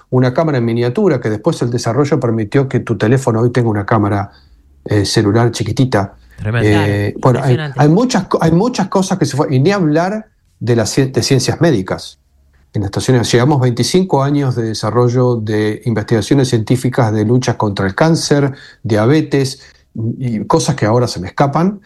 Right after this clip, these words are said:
Speaker 1: pero gracias a es-, a, a todos los estudios que se desarrollan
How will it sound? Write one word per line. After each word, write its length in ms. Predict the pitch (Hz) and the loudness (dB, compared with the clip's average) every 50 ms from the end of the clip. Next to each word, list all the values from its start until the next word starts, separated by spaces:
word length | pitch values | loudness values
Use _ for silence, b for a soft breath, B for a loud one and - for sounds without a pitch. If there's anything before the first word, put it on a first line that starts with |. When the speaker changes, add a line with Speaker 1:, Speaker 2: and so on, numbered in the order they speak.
| B B B B B - | B B B B B -6
Speaker 1:
pero 220 | 101 95 98 95 | -4 -2 0 0
gracias 380 | 101 110 117 - - 113 - - | 0 0 0 0 0 -2 0 0
a 100 | 110 110 | 0 0
es-, 160 | 110 - - | 0 -2 -4
a, 300 | - - 104 95 98 - | -2 -2 -2 0 -2 -4
a 60 | 92 87 | -4 -2
todos 160 | - 147 165 | 0 2 2
los 140 | 156 131 - | 2 0 -2
estudios 320 | 110 - 135 131 127 120 | -2 0 2 2 2 2
que 80 | - - | 0 -6
se 120 | - - 107 | -6 -4 -6
desarrollan 680 | 101 92 - 101 98 117 117 - - 113 113 113 113 | -6 -4 -4 -2 0 0 0 0 0 0 0 -2 -4